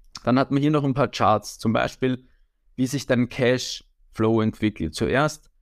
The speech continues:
bekommst du, wir haben hier Warenfinanzierung, zuerst bekommst du Geld, dann hast du die Deposit und dann hast du so diesen Verlauf, wie sich eben dein Cashflow entwickelt. Hier geht's nach oben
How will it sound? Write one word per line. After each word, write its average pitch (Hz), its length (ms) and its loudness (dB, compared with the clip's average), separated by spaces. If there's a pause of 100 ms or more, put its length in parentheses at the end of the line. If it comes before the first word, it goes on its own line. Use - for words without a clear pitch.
(440)
bekommst 123 480 -2
du, - 40 -6
wir 123 100 0
haben 117 100 2
hier 117 180 0
Warenfinanzierung, 117 800 0
zuerst 113 340 0
bekommst 139 480 -2
du 107 140 -2 (160)
Geld, 95 460 -2
dann 123 340 4
hast 120 280 -2
du 123 200 0 (280)
die 110 140 -4
Deposit 127 760 0
und 113 140 -2
dann 110 140 2
hast 117 160 -4
du 107 40 -6
so 113 80 -2
diesen 110 240 0
Verlauf, 107 640 2 (520)
wie 117 100 2
sich 113 260 -4
eben 104 140 2
dein 101 160 2
Cashflow 104 640 0
entwickelt. 101 500 -2
Hier 127 140 0
geht's 117 180 -2
nach 104 160 -4
oben 180 500 -2